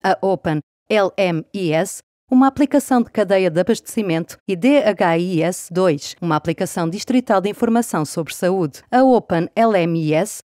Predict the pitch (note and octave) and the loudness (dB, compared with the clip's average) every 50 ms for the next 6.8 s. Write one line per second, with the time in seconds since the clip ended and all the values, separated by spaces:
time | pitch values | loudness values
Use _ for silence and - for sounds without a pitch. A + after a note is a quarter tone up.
0 | _ _ _ D#4 D4+ C#4 A#3 C#4 C4+ C4+ C4 A#3 A3 B3+ B3+ B3+ A#3 B3 A#3 - | _ _ _ 0 0 2 2 2 2 4 2 2 2 4 4 4 4 2 0 0
1 | - A#3+ A#3 A3+ - - B3 A#3 G#3 A3+ G#3+ G#3+ G3+ G3 G3 A3+ B3+ B3 - - | 0 0 0 0 -2 0 0 0 2 2 0 0 0 -2 0 0 0 -2 -4 -4
2 | - A#3+ G#3+ F#3 F3+ G3 - - _ - G3+ - - - D#4+ E4 D4+ - C4 G#3 | -2 -2 -2 0 -2 -4 -6 -10 _ -8 -8 -8 -2 0 0 2 2 2 0 0
3 | F3 G3+ F#3 - - A3+ A3 G#3 G3+ - - G3+ F3+ F3 F3+ G#3+ - - - G3+ | 0 -2 -6 -4 -4 -4 -2 -2 -6 -6 -6 -4 -4 -4 -4 -6 -6 -6 -6 -4
4 | G3 F3+ D3+ D#3 D3+ - - F3 D#3+ D3 - G#3 F#3+ E3+ E3+ D3 F3 G3 G3 E3+ | -4 -2 -2 -4 -4 -4 -6 -6 -6 -6 -6 -4 -4 -4 -4 -2 0 -2 0 0
5 | D3 D3+ C#3+ - - - _ _ _ F3+ F3 F3+ F3 F3 - - - - E3+ D#3+ | -2 -6 -6 -8 -12 -16 _ _ _ -4 -2 -2 -2 -2 -4 -6 -4 -2 0 0
6 | D#3+ D#3+ E3+ E3+ D#3+ C#3+ D#3 F3 F3+ F3 D#3+ C#3+ D#3 D3+ - - | 0 0 0 -2 -2 -2 -2 -2 0 0 0 -2 -4 -6 -8 -10